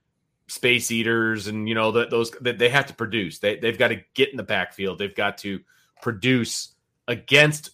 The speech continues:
what we think is going to be a dominant offensive line in, in fall camp. Like, I, I want, that's what I wanna see. And I know that's gonna kinda go into our next point as well, but, like, I, I need to see some, we need to see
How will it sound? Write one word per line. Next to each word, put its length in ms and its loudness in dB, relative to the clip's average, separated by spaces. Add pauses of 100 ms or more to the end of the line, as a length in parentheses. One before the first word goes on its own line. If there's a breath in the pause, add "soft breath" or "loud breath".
what 280 -2
we 120 2
think 320 2
is 140 -2
going 300 4
to 160 0
be 420 0
a 80 4
dominant 500 6
offensive 400 4
line 480 2
in, 240 -6
in 160 -4
fall 280 -2
camp. 340 -6
Like, 140 -8
I, 240 4 (580)
I 100 -4
want, 240 2
that's 200 6
what 100 6
I 80 6
wanna 260 4
see. 300 0
And 80 4
I 80 4
know 400 4 (720)
that's 140 -16
gonna 160 -6
kinda 180 -2
go 220 -2
into 240 -6
our 120 -2
next 260 -6
point 260 -8
as 140 -16
well, 320 -2
but, 260 -6
like, 200 -6
I, 280 0
I 80 -2
need 160 -4
to 60 -10
see 200 -8
some, 200 -12 (240)
we 520 2
need 200 -8
to 60 -20
see 440 -8